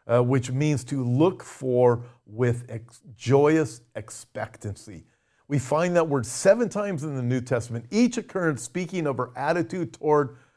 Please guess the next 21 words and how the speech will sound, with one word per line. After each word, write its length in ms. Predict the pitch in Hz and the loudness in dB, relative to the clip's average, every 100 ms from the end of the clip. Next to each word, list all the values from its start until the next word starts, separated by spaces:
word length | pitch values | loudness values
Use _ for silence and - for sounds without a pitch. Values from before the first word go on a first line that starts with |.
| _ - | _ -8
get 160 | 156 165 | -4 0
this, 220 | 131 113 | 0 0
the 160 | - 120 | -8 -8
coming 340 | - 131 131 | -2 0 0
of 140 | 120 | -2
Christ. 320 | 123 127 90 - | -2 -4 -4 -4
Hebrews 300 | 143 127 131 | -2 -2 -2
chapter 300 | - 123 123 | 0 0 0
nine, 260 | 117 120 131 | 0 0 0
verse 160 | 117 | -6
twenty-eight, 500 | - 120 117 117 147 | -8 -8 -4 -4 -4
which 160 | 120 104 | -10 -12
I 60 | |
just 300 | 107 107 101 _ _ _ _ - | -6 -6 -8 _ _ _ _ -8
referenced. 480 | 104 98 120 135 _ _ _ _ - | -6 -4 -6 -8 _ _ _ _ -8
Uh, 120 | 131 | -4
Romans 560 | 131 127 165 220 151 | 2 6 8 6 2
chapter 340 | - 156 135 139 | 4 4 4 0
eight, 200 | 156 170 | 4 2
verse 360 | 156 120 165 - | 2 0 0 0
nineteen. 580 | 160 143 123 180 143 | -4 -4 -4 -6 -6